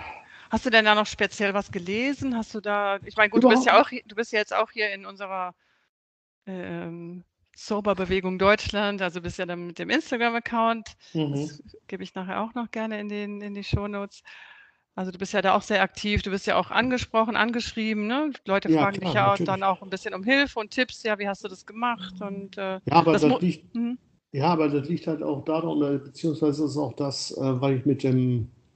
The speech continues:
Speaker 2: Account, ähm, Nüchtern Leben halt auch erreichen wollte. Ich sag mal immer so, ich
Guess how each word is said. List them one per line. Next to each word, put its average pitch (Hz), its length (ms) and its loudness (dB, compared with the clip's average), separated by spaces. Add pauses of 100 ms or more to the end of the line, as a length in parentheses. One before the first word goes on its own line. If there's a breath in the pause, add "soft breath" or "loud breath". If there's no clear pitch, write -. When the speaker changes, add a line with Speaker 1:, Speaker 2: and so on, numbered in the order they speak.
Speaker 2:
Account, 139 840 2
ähm, 120 400 4 (440 soft breath)
Nüchtern 139 400 8
Leben 143 360 8
halt 143 220 2
auch 117 120 -2
erreichen 123 580 2
wollte. 151 340 4 (420 soft breath)
Ich 127 140 6
sag 160 160 6
mal 160 100 4
immer 147 200 8
so, 180 260 4
ich - 340 -2